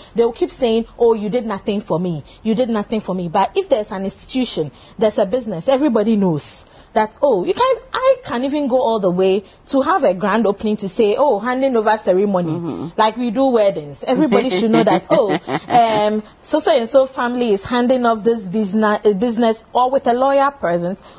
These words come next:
Speaker 1: officially to this extended family." Make it all look gla-, glamorous. It's a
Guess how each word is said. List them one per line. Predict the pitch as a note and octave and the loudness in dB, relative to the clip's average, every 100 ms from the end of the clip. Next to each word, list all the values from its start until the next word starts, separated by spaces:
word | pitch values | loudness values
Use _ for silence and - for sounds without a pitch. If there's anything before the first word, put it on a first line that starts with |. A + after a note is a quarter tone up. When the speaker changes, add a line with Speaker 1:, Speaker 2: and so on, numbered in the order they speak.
| - | -6
Speaker 1:
officially | G3 B3+ A#3+ B3 G#3+ A#3+ - | -4 -4 -2 0 0 -2 -6
to | G#3+ F3+ F3+ - | -6 -6 -8 -4
this | A3+ A#3+ | -2 0
extended | F#3+ - G#3 G#3+ | -2 0 0 0
family." | G#3 G#3 | 0 -4
Make | F4+ - | -2 0
it | |
all | - C#4 | 2 2
look | B3 G3 | 0 -4
gla-, | - F#3+ F#3+ | -2 -2 -2
glamorous. | G3 G3 A3 G3 D3+ C#3+ - - - - | 0 0 2 0 -4 -6 -14 -20 -8 -4
It's | C#4 | 0
a | D4 | -2